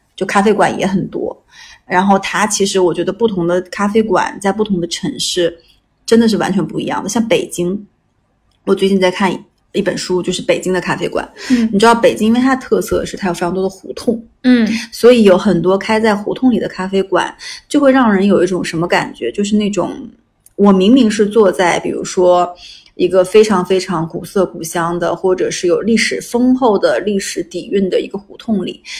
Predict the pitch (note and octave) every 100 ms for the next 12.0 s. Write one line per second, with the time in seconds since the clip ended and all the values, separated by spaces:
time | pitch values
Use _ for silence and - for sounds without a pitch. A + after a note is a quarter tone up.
0 | - - A3 G3+ F3 E3+ - E3+ F3 E3
1 | D#2 - E3 D#3+ E3 E3 E3+ D#3 - D#3+
2 | - - - - D#3+ D#3 - E3+ - -
3 | - - D#3 - C#3+ F3 - - - F3
4 | F#3 D#3+ E3+ F#3+ F#3+ F#3+ F3+ E3+ F3 E3+
5 | - - G3+ E3 A2 E3+ B2 B2 - -
6 | F#3 F3 E3 - G3 - - - F3+ F3+
7 | - F#3+ G3 - C4+ - G#4+ - - -
8 | D#3+ - - - - - - G3+ A3 A3
9 | - G#3+ G#3 G3+ B3+ B3 C4+ G#3 C#3 G3+
10 | G3+ E3 - G3 G3 A3 C#4 G3 - -
11 | - F#3 G3+ G3+ A3+ F3+ F#3+ - - -